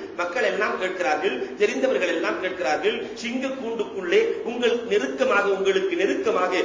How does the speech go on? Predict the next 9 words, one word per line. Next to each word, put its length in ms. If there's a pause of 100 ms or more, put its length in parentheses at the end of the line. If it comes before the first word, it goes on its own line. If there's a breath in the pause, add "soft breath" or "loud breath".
(120)
சிங்கம் 420
வருகிற 300
பொழுது 340 (140)
உங்கள் 260
மனம் 360
எப்படி 340
இருந்தது?" 580
என்று 180
கேட்கிறார்கள். 520